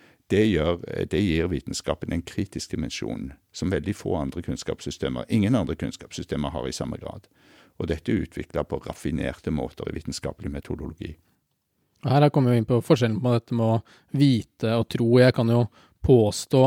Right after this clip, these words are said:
Speaker 2: at jeg har sett en pasient bli frisk av en type behandling som jeg gir. Det vil bare være en påstand. Jeg tror det, fordi jeg har sett det, ut fra en observasjon, kontra at det er mer rigid testa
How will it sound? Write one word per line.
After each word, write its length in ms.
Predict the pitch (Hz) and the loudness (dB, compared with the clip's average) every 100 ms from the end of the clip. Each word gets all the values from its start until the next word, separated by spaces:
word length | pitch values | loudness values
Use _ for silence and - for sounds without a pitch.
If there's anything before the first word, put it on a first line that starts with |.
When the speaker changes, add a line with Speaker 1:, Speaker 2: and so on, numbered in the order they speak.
| 135 | 4
Speaker 2:
at 140 | - | 4
jeg 100 | 120 | 2
har 80 | 120 | 2
sett 460 | - 113 _ - - - _ 139 | -2 -6 _ -18 -18 -20 _ 2
en 80 | 120 | 6
pasient 380 | - 139 110 - | 6 6 2 -2
bli 180 | 120 113 113 110 - _ _ - | 2 4 6 4 -2 _ _ -4
frisk 400 | 139 131 - 135 | 0 0 2 4
av 100 | 117 | 6
en 80 | |
type 200 | 135 110 | 4 4
behandling 360 | 113 120 104 107 | 4 6 4 0
som 140 | - | 2
jeg 80 | 110 | 4
gir. 180 | 135 202 - _ _ - | 8 6 4 _ _ 0
Det 160 | 123 | 4
vil 100 | 143 | 6
bare 180 | 143 120 | 6 6
være 120 | 113 | 4
en 40 | - | 4
påstand. 400 | 113 - 110 110 | 2 2 -2 2
Jeg 120 | 117 | 4
tror 320 | 135 110 107 | 6 4 8
det, 80 | 156 165 | 6 6
fordi 160 | 151 110 | 4 4
jeg 80 | |
har 80 | 113 | 4
sett 200 | - - - | 2 -4 -4
det, 140 | 110 - _ _ _ _ 123 | -6 -8 _ _ _ _ 0
ut 100 | - | 4
fra 120 | 120 | 4
en 80 | 117 | 2
observasjon, 640 | - 123 120 - 110 101 - _ _ _ _ _ _ - | 4 6 6 4 0 -2 -8 _ _ _ _ _ _ -2
kontra 380 | 110 - 120 127 | -2 2 2 4
at 80 | |
det 160 | 131 123 107 104 | 4 4 4 2
er 140 | 107 - _ _ | -2 -8 _ _
mer 200 | 131 117 120 | 2 4 4
rigid 340 | 131 113 117 | 6 4 4
testa 420 | - - - 117 | 2 -2 -4 -4